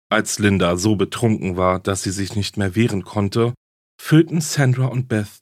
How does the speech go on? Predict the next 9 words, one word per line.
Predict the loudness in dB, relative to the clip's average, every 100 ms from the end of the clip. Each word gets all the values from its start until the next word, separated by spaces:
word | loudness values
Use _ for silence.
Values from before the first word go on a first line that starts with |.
| -6
die | -4
Badewanne | 0 0 0 -2 -2 -2 -2
mit | -2 -4
Wasser | -6 -6 -6 -6 -8
und | -6 -8
führten | -6 -6 -2
Linda | 0 0 -2 -4
ins | -8 -10
Bad. | -8 -10 -12 _ _